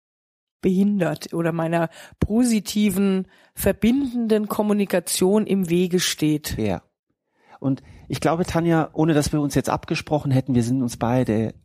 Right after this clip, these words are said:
Speaker 2: einig, dass wenn ich mit einer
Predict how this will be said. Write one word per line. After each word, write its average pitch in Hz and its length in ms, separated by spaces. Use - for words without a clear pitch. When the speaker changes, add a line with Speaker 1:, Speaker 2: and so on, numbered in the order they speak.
Speaker 2:
einig, 120 640
dass 110 200
wenn 123 140
ich 117 160
mit 120 200
einer 113 460